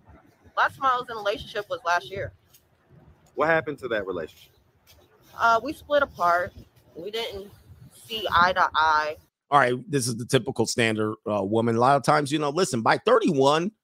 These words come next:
Speaker 3: by thirty, w-, I'm, women don't wanna hear this, but y'all should be settled in. Y'all should be settled in. It's not gonna get better for you. Your soulmate ain't gonna be out there. God ain't gonna send you, you know, Boaz and all of that sh-,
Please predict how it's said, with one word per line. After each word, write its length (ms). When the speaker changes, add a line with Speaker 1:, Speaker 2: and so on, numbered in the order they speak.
Speaker 3:
by 140
thirty, 560
w-, 240
I'm, 220
women 280
don't 280
wanna 180
hear 220
this, 200
but 200
y'all 180
should 180
be 140
settled 400
in. 260
Y'all 220
should 180
be 80
settled 380
in. 320
It's 240
not 280
gonna 200
get 240
better 240
for 220
you. 240
Your 180
soulmate 600
ain't 180
gonna 100
be 160
out 200
there. 380
God 360
ain't 180
gonna 140
send 300
you, 360
you 100
know, 220
Boaz 680
and 100
all 200
of 60
that 180
sh-, 160